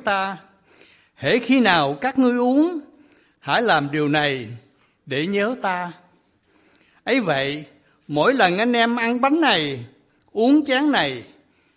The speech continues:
thì rao sự chết của Chúa cho tới lúc Ngài đến. Bởi đó,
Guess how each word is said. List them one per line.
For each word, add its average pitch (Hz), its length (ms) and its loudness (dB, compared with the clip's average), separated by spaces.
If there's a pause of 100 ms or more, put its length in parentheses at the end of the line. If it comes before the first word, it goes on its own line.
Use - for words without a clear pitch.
(120)
thì 147 160 -2
rao 202 280 2
sự 147 340 -4
chết 240 320 2
của 151 240 -4
Chúa 262 420 -2 (640)
cho 208 160 2
tới 220 160 0
lúc 262 300 -2
Ngài 127 220 -2
đến. 185 400 -4 (1400)
Bởi 156 260 0
đó, 208 400 2